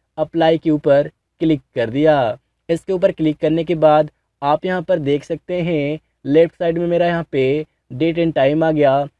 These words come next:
इसके बाद यहाँ पे सेंटर में आ गया मेरा टेक देवनाम और राइट साइड में यहाँ पे आ गया स्लाइड नंबर, जो आप यहाँ पर देख सकते हैं। ओके, तो ये था हमारा header and footer ऑप्शन, जिससे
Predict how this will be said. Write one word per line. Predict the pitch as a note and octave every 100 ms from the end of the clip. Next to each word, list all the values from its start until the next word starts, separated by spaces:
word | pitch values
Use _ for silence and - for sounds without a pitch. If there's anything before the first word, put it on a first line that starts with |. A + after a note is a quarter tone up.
| _
इसके | E3 - E3
बाद | D#3 D#3+
यहाँ | E3+
पे | - E3
सेंटर | C#3 C3+ D#3
में | E3+
आ | E3
गया | E3+ E3
मेरा | E3 C#3+ C3+ D3+ - _ _ -
टेक | D#3 D#3+
देवनाम | D3+ D3 D#3 E3+ D#3 D#3+ - _ -
और | C#3+ C#3+
राइट | D#3+ E3+
साइड | F3 E3+
में | F3
यहाँ | E3+
पे | E3
आ | E3+ E3
गया | D3 C3+ D3
स्लाइड | - _ _ D3+ D3 D#3+ D#3+
नंबर, | E3+ D#3+ C#3+ D3+ D3+ _ B2+
जो | D#3+ -
आप | C3+ C3+
यहाँ | E3+ E3+
पर | - C#3 D3 - _ C3+
देख | C3 D#3 D3 D#3 _ _ _ C3+
सकते | G#2+ _ C3 C3
हैं। | B2 D#3+ D3+ A#2+ G#2 _ _ -
ओके, | D3+ F#3 F#3+ F#3 F3+
तो | _ _ D#3+
ये | F3+
था | F#3+
हमारा | F#3 F3+ C#3 C#3 D#3 - _ -
header | E3+ F#3+ -
and | D#3+ D#3+
footer | D3+ E3+ F3 F3+ C3+
ऑप्शन, | C3+ - - E3 E3+ E3+ _ -
जिससे | C#3 C#3+ F#3